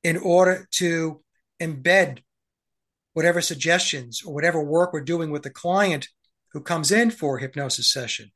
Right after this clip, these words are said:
When, when I was doing it, I was doing it for all good stuff to get people to stop smoking, stop vaping, for public speaking, self-confidence, and all of that.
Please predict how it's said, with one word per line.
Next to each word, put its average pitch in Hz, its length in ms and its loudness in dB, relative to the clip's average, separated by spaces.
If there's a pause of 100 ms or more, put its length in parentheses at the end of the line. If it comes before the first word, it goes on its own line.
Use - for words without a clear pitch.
When, 120 360 -18
when 131 260 -14
I 165 120 4
was 170 200 2
doing 160 260 0
it, 156 40 0
I - 20 -2
was 131 120 -8
doing 170 220 -4
it 151 80 -10
for 156 80 -4
all 156 280 0 (400)
good 214 160 4
stuff 127 320 -2
to 139 80 -10
get 147 180 -6
people 151 300 -6
to 120 260 -12 (500)
stop 117 320 -4
smoking, 180 560 0
stop 117 300 -6
vaping, 165 760 -2 (100)
for 123 260 -12 (240)
public 139 280 -10
speaking, 190 520 -2
self-confidence, 165 880 -4
and 139 80 -10
all 214 240 4
of 143 80 0
that. - 180 -12